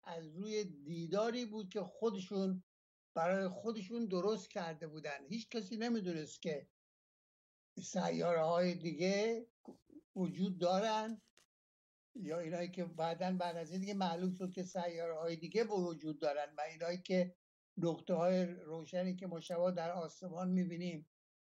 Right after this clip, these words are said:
اینها همه‌شون ستاره نیستن، بلکه مقدار زیاد، چند تا از اونها که جاهاشون در زمین با همدیگه خیلی نزدیک همدیگه هستن و با همدیگه حرکت می‌کنن، اینها،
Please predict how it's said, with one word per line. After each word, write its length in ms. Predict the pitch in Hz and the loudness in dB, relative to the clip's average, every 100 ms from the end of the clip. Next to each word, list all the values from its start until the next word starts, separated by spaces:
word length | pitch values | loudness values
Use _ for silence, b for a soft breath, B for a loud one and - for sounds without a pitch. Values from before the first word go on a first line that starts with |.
| _ | _
اینها 360 | 170 147 180 165 | -2 2 4 2
همه‌شون 680 | 139 175 185 240 247 214 | 0 0 2 0 0 -2
ستاره 560 | 185 196 180 175 165 165 | 0 -2 -2 -2 -4 -6
نیستن، 760 | 165 156 - 180 180 190 220 - _ _ _ _ _ _ - | -6 -8 -6 -2 0 -2 -4 -10 _ _ _ _ _ _ 0
بلکه 600 | 180 196 185 185 170 151 - - - - | 2 4 2 0 0 -2 -10 -16 -14 -6
مقدار 520 | 160 160 160 180 185 | -6 -4 0 2 2
زیاد، 460 | 156 160 170 185 190 185 185 - | 0 -2 0 -2 -4 -8 -8 -4
چند 340 | 185 190 202 | 2 2 2
تا 80 | 180 | 0
از 260 | 165 160 160 | -2 -4 -8
اونها 280 | 156 170 | -4 -2
که 340 | 185 185 160 151 _ _ _ - - _ | 0 -2 -4 -6 _ _ _ -20 -20 _
جاهاشون 840 | - 180 165 196 185 190 175 151 165 - 165 | 0 2 4 2 0 -4 -4 -6 -14 -18 -6
در 420 | 151 156 151 185 | 0 0 -2 -8
زمین 480 | 156 156 156 170 180 | -8 -4 -4 -2 -2
با 220 | 160 151 | -2 -2
همدیگه 420 | 156 160 156 165 | -6 -6 -8 -8
خیلی 540 | 147 - 175 165 160 - _ _ _ _ - | -6 -2 0 0 -6 -8 _ _ _ _ -8
نزدیک 480 | 180 156 151 156 190 | 0 2 2 0 2
همدیگه 480 | 180 160 151 160 190 | 4 2 0 2 2
هستن 360 | 185 196 180 | 2 0 0
و 100 | 170 | 0
با 220 | 160 160 | -2 -4
همدیگه 360 | 156 156 156 175 | -6 -8 -4 0
حرکت 500 | 202 180 175 170 160 | 2 2 0 -6 -8
می‌کنن، 420 | 165 - 160 151 165 | -12 -14 -12 -10 -10
اینها، 580 | 160 143 156 220 - | -10 -8 -2 -2 -4